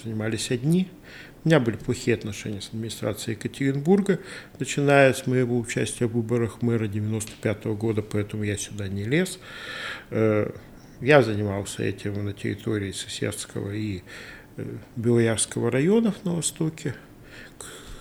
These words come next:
Казицын, очевидно, и не только занимался этим на северах, вот где Пыш-,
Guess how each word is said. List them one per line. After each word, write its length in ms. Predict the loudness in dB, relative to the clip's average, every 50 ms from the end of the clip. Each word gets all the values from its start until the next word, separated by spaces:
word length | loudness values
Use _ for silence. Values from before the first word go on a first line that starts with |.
| -12 0
Казицын, 580 | 4 4 4 6 4 2 2 -2 -6 -6 -8 -10
очевидно, 440 | -8 -8 -4 -4 -4 -4 -2 -2
и 40 | -2 0
не 120 | 0 -2
только 400 | -2 -2 -2 -2 -2 -4 -6 -10
занимался 640 | -10 -8 -8 -6 -4 -2 -2 -2 -4 -4 -4 -6
этим 280 | -6 -6 -4 -4 -4 -4
на 80 | -2 -2
северах, 600 | -2 -2 -2 0 0 2 2 2 0 0 -4 -10 -14 -14 -14 -12 -14 -14 -16 -8 0
вот 160 | 0 0 0 0 -12 -12 -12 -12 -12 -12 -4
где 300 | 2 4 4 4 4 2
Пыш-, 320 | -2 -4 -6 -6 -6 -6